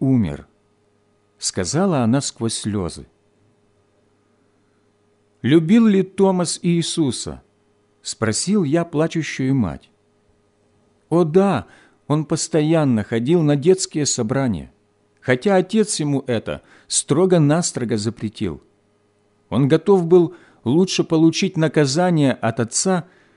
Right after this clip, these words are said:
чем пропустить служение в церкви". Потерять любимого ребёнка всегда очень тяжело для матери.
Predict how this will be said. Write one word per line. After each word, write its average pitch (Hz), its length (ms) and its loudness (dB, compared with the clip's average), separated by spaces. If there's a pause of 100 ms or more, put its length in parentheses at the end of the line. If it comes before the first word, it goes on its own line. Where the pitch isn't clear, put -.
(100)
чем 160 240 0
пропустить 156 680 -2 (180)
служение 135 640 0
в 113 60 -6
церкви". - 600 -8 (3250)
Потерять 156 640 0 (160)
любимого 156 640 0
ребёнка 135 560 0
всегда 101 500 -4
очень 110 300 -2
тяжело 135 420 0
для 131 200 0
матери. 95 520 -2